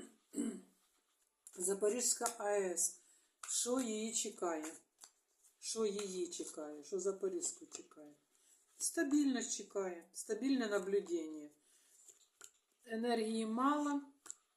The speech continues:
на те, щоб її, е, в жертву принести. Немає, немає такого бажання у них, щоб це все в жертву принести, щоб там підірвати, щось зробити таке. Ні.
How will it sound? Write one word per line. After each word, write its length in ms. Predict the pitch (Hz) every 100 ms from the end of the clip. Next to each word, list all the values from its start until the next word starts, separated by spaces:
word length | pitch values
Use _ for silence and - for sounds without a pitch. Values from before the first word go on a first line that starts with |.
| _ _ -
на 200 | 190 196
те, 200 | 240 240
щоб 240 | 226 202
її, 480 | 190 196 190 226 247
е, 160 | 247 - - - _ 202 196 190 196
в 120 | 185
жертву 460 | 180 233 - 196
принести. 720 | 185 185 185 180 180 - 170 165 - _ _
Немає, 720 | 208 226 226 196 180 175 170 - - -
немає 380 | 202 240 262 220
такого 280 | 202 - 202
бажання 640 | 190 208 226 311 339 233
у 120 | 196 190
них, 240 | 190 185
щоб 320 | - 180 196
це 200 | - 247
все 240 | 247 - 208
в 60 |
жертву 400 | 185 226 214 185
принести, 600 | - 180 165 160 - 165
щоб 220 | - 190 - - - -
там 200 | - 180 170
підірвати, 800 | 196 202 226 226 285 302 294 285
щось 480 | - 208 185 - 190
зробити 460 | 247 285 269 233
таке. 460 | 240 214 - 202 190 202
Ні. 220 | 226 190